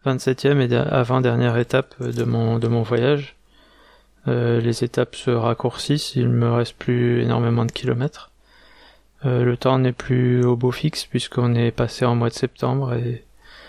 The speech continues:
en Normandie, euh, ça arrive que le ciel se couvre, euh, et que quelques gouttes de pluie, euh, euh, arrosent un petit peu le, le paysage.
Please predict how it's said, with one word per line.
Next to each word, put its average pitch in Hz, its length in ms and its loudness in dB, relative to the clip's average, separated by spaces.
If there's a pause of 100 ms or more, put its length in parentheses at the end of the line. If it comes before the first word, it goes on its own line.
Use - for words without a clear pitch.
(200)
en - 60 0
Normandie, 123 800 2
euh, 117 260 -6
ça - 160 -4
arrive 117 260 -4
que - 80 -2
le 120 140 0
ciel 117 240 -4
se - 160 -8
couvre, 123 400 -2
euh, - 1500 -12
et - 60 -20
que 123 320 -2
quelques 127 340 -2
gouttes 131 220 0
de 131 120 0
pluie, 147 340 -2
euh, 120 440 0 (1300)
euh, 123 200 0 (1500)
arrosent 131 460 2
un 123 100 -2
petit - 260 -6
peu 139 200 0
le, 123 260 2
le 123 120 2
paysage. 123 520 -2